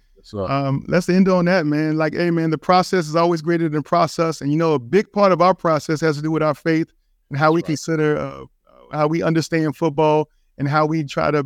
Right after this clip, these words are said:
Speaker 2: just bring those nuggets of knowledge and wisdom to all of the individuals that follow our show. So with that, hey, man, this is another episode of The Process. Uh, man, man, just love the fact you and,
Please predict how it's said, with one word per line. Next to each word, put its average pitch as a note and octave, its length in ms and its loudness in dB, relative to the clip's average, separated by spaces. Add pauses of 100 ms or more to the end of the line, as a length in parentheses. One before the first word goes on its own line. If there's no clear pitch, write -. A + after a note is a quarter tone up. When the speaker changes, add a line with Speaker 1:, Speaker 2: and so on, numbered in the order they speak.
(160)
Speaker 2:
just C#3+ 180 -8
bring D#3 240 2
those D3 200 0
nuggets D3 440 -2
of C3+ 260 -4 (320)
knowledge D3 540 0
and C#3 160 -2
wisdom C#3+ 480 -2
to C3+ 120 -8
all D3+ 260 2
of C#3+ 120 -2 (140)
the C3 360 0
individuals C3+ 540 -2
that C3 120 -8
follow C3+ 300 0
our B2 100 -2
show. C#3+ 360 -2 (340)
So - 140 -4
with D#3 160 0
that, F#3+ 240 4
hey, G3 180 0
man, F#3 180 0
this F#3+ 120 -2
is E3+ 40 -10
another F3 280 0
episode F#3 480 -2
of D3+ 60 -6
The D3 80 -6
Process. F#3+ 760 0 (360)
Uh, D3 600 -4
man, D#3 260 -6
man, D3 200 0
just D#3 140 -8
love F3+ 200 4
the E3 60 -4
fact F3+ 320 0
you F3+ 140 -2
and, D#3 220 -4